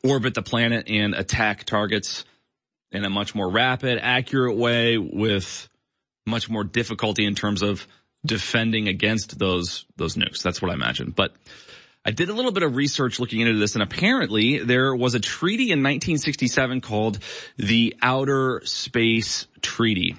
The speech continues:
and it was between a number of superpowers, large nations, first world countries, nato nations, and the U S S R at the time,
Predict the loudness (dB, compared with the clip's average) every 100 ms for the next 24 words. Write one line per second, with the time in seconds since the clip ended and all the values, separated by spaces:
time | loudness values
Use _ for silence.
0 | -10 -2 0 0 -2 -4 0 2 2 0
1 | 0 2 2 2 2 0 -2 -4 -8 -18
2 | _ _ _ _ _ -6 -4 -4 -2 -2
3 | 0 0 0 0 0 -2 -2 -2 -2 -4
4 | -2 -2 0 -2 -2 -4 -2 0 0 2
5 | 0 0 0 0 0 -2 -2 -2 -6 -14
6 | _ _ _ _ -4 -2 0 -2 -6 -10
7 | -4 0 2 2 -4 -12 _ 0 2 4
8 | 2 0 -2 0 0 2 2 -2 -6 -6
9 | -4 -2 -4